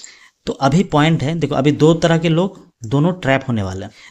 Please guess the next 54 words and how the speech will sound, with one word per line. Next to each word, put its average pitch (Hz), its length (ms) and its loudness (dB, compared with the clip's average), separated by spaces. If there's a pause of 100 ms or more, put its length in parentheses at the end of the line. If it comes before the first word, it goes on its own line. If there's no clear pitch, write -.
जो 160 120 6
यहाँ 139 180 6
पर 165 140 4
ये 175 120 4
सोच 165 220 0
रहे 156 120 2
हैं 175 100 -8
कि 165 380 -4
ये 156 460 2 (600)
ब्रेकआउट 120 440 2
करेगा 170 320 2
तो 190 180 -2 (220)
भयंकर 135 480 2
जाएगा, 165 300 2
ट्वेंटी 143 340 -4
फ़ाइव 147 240 -2
थाउजेंड 147 180 -2
सिक्स 143 180 -6
हंड्रेड, 143 200 -2
सेवन 127 240 -2
हंड्रेड, 143 440 -2
ट्वेंटी 139 220 0
सिक्स 143 240 -4
थाउजेंड 143 220 2
भी 143 80 2
जाएगा, 156 220 0
ऐसा 165 140 0
बहुत 127 240 0
लोग 127 100 -2
सोच 107 220 -6
रहे 101 100 -8
हैं। 101 60 -12 (540)
बहुत 139 160 6
लोग 170 120 4
सोच 165 140 0
रहे 175 100 0
हैं 165 80 0
दिखाने 139 360 0
के 156 140 -4
लिए 170 120 2
है, 185 240 -2 (800)
ये 139 120 0
थोड़ा 143 260 2
सा 156 100 0
गैप, 139 300 0
अ, 123 320 -2
मतलब 123 420 -2
थोड़ा 156 160 2
ऊपर 147 200 2
जाके 147 340 0
फिर 156 240 -2
ये 151 100 4
रिवर्स 123 300 0
करेगा। 98 300 -8